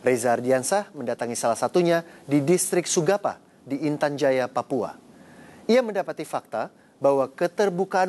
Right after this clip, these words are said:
warga Sugapa terhadap dunia adalah kunci agar mereka bisa lebih berdaya.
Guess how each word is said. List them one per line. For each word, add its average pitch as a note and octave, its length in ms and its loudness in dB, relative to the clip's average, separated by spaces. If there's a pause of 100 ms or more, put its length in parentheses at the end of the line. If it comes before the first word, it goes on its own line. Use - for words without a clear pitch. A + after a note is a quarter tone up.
warga F3 320 0
Sugapa D#3 480 -2 (320)
terhadap B2 320 -2
dunia D#3 400 0 (160)
adalah B2 320 0
kunci A3 480 -2 (320)
agar C3 240 2
mereka D3 320 0
bisa D#3+ 240 -4
lebih C3+ 240 -4
berdaya. A2+ 480 0